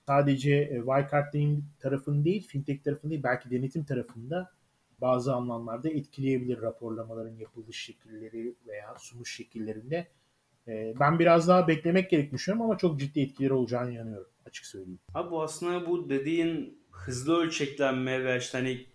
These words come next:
Speaker 2: daha çok karlılık mı yoksa daha hızlı büyüme mi önemli noktasında Türkiye'de aslında ben şunu görüyorum.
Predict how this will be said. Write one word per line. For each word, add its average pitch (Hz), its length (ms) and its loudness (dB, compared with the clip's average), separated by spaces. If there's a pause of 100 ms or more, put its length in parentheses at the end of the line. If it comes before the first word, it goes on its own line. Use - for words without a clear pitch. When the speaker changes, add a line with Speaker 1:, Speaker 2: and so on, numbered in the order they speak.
(160)
Speaker 2:
daha 139 220 4
çok 170 280 -4
karlılık 156 560 0
mı 165 80 0
yoksa 156 360 -2
daha 147 220 8
hızlı 151 240 -2
büyüme 151 280 2
mi 143 300 0 (260)
önemli 151 760 4
noktasında 151 600 0
Türkiye'de 196 380 4
aslında 196 280 4
ben 196 120 6
şunu 196 320 0
görüyorum. 120 500 2